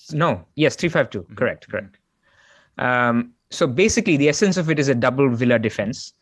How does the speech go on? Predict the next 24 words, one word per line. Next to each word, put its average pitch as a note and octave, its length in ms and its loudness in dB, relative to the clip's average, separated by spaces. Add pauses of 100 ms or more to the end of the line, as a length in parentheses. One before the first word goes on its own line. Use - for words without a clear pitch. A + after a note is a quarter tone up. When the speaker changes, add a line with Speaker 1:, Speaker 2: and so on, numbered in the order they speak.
(280)
Speaker 1:
I A#2 80 -2
think C3 180 -2
Villa's, C3 640 0 (120)
uh, A2+ 400 -2
double B2 260 0
game C#3 260 0
week, D3 180 0
I C3+ 60 0
think B2+ 280 -6 (340)
you D3+ 120 2
have E3 140 0
to D#3 80 0
back D3+ 260 0
their D#3+ 100 2
defense D3 420 -2
because C3 240 -2
they B2+ 100 0
have C3+ 180 0
shown C#3 320 0
some B2+ 200 0
defensive A2+ 460 -4
form. B2 360 -4 (500)
Um, A2 480 -2
and, A2 320 -6